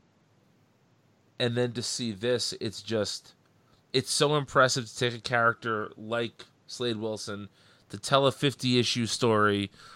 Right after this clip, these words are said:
that doesn't reduce him into any sort of stereotype, that changes. I mean, every arc of this book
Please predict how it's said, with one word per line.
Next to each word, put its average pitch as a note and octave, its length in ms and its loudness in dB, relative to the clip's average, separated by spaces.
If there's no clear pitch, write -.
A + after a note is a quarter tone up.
that G#2+ 460 -2
doesn't B2+ 440 6
reduce A#2+ 540 4
him A#2+ 120 -4
into B2 360 -6
any A#2+ 240 0
sort A#2 240 -4
of A2 100 -4
stereotype, G#2+ 760 0
that C#3+ 180 2
changes. C3 600 2
I - 20 -6
mean, C3+ 160 -4
every G3+ 380 4
arc D3 260 6
of A2 140 -4
this G#2 160 -2
book - 440 -6